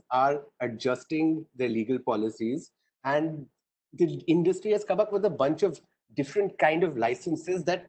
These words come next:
allow streaming. Most prominent game creators will take a middle of the road approach where they will attempt to protect their I P,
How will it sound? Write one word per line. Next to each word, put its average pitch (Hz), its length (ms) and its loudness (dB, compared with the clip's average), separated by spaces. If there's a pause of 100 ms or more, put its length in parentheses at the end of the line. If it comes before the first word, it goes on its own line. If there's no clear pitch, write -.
(100)
allow 131 320 2
streaming. 104 560 -4 (500)
Most 147 500 0
prominent 160 540 0 (220)
game 143 400 0
creators 135 840 -2
will 139 440 -2 (460)
take 139 180 -4
a 127 40 0
middle 131 340 0
of 143 140 -4
the 127 100 0
road 120 220 0
approach 123 520 -4 (340)
where 127 300 0
they 135 200 2
will 143 140 0
attempt 131 460 -4
to 139 300 -2
protect 131 440 -4
their 143 140 -2
I 127 140 -2
P, 139 440 -4